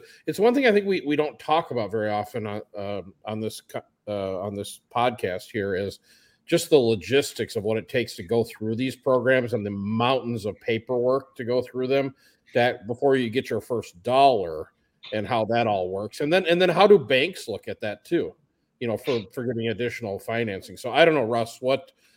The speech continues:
y-, you're probably the expert in this 'cause you were running the broadband out of, um,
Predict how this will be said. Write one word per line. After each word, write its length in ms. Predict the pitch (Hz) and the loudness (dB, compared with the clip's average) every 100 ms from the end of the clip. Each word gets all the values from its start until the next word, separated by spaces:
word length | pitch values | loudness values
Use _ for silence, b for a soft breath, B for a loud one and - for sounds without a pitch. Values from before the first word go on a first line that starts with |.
| _ - | _ -16
y-, 120 | 117 | -12
you're 220 | 127 139 | -4 -4
probably 220 | 147 147 123 | 2 2 4
the 100 | 123 | 2
expert 320 | 131 - 113 | -2 -4 -4
in 80 | 110 | -4
this 160 | 110 | -6
'cause 160 | - 104 | -10 -6
you 80 | 113 | -2
were 120 | 110 | -2
running 280 | 113 107 101 | -2 -4 -6
the 60 | |
broadband 440 | 90 110 104 107 101 | -4 -4 -2 -4 -4
out 140 | 95 | -4
of, 180 | 95 95 | -6 -6
um, 440 | 98 92 90 92 | -6 -6 -8 -14